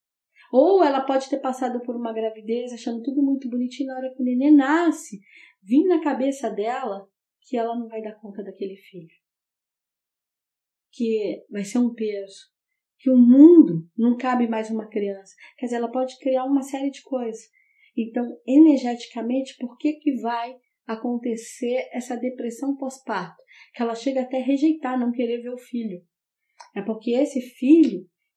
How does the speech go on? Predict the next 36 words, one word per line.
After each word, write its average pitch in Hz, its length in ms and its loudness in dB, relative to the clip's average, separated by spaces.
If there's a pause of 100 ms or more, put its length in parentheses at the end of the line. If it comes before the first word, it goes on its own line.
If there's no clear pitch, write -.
(120)
a 220 120 -4
energia 262 720 0
não 254 200 -2
se - 140 -2
encaixou 262 580 -6
dentro 311 560 4
do 254 140 -6
espaço 254 720 -8 (360)
da 220 140 -4
criação 220 580 -6 (180)
do 220 140 -6
filho. 185 380 -8 (460)
Ah, 196 280 -10
esse 247 260 -2
filho, 277 420 0
ele 240 200 -2
vai 220 240 -4
pro 220 140 -12
campo 220 400 -8
do 202 140 -10
social, 240 880 -6
da 220 120 -6
família. 247 880 -6 (420)
"Ah, 240 140 0
deixa 254 280 -4
que 262 120 -6
minha 240 140 -2
mãe 233 200 -4
cria, 240 420 -4
deixa 233 240 -8
pra 226 140 -10
minha 220 200 -10
avó, 214 440 -6
pra 220 200 -12
minha 214 200 -14
sogra, 233 720 -6